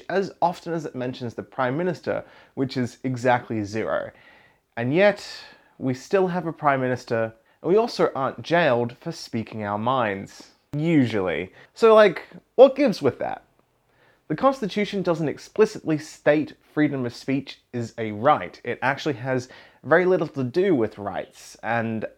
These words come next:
a lot more about the responsibilities and powers of the federal government. So, you know,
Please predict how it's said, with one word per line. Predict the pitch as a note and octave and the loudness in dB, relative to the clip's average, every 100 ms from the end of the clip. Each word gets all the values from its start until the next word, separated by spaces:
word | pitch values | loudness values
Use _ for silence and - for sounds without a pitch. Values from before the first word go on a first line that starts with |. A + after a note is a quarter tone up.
| - | -2
a | D#3 | 2
lot | F#3+ G#3 | 6 4
more | F3 F3+ E3+ | 4 4 6
about | C#3+ C#3+ - A2+ | 8 6 6 0
the | A2+ G#2+ | 0 0
responsibilities | G#2 - - C#3+ A#2+ A#2 A#2 B2 A#2+ A2+ G#2 | -2 -8 -2 -2 -2 -4 0 2 0 -2 -6
and | G2 | -12
powers | - - F#3 D3+ A2 G#2+ - - _ | -14 -10 -4 0 0 -2 -8 -20 _
of | - B2+ | -12 -10
the | |
federal | B2+ - G2 G2 F#2 | -6 -4 -4 -6 -4
government. | C3+ C#3 G#2+ F2+ C#2+ - _ _ - | 2 2 2 -8 -10 -18 _ _ -14
So, | C3 | -4
you | D#3+ | 0
know, | D3 C3 | 4 2